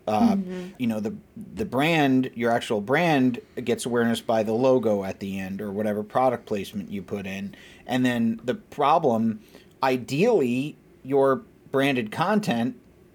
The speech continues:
Speaker 1: puts the problem front and center, not from a marketing angle, but probably the story revolves around that problem.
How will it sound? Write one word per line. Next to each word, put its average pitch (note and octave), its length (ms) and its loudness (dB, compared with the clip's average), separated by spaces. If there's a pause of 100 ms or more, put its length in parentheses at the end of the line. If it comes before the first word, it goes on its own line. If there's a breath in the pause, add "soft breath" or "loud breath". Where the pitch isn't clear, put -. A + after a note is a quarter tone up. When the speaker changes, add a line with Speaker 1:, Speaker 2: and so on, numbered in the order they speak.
Speaker 1:
puts - 320 0
the C#3+ 100 0
problem C#3 540 2
front C3 340 0
and A#2 160 0
center, C3 560 -2 (480)
not C#3 360 0
from A#2+ 160 0
a A2 60 0
marketing A2 540 2
angle, G2 300 -2
but A2 260 -2 (380 loud breath)
probably B2+ 400 2
the G#2 120 -2
story C#3 600 2
revolves A#2+ 640 0
around G2 360 -4
that F#2 180 -10
problem. F#2 580 -8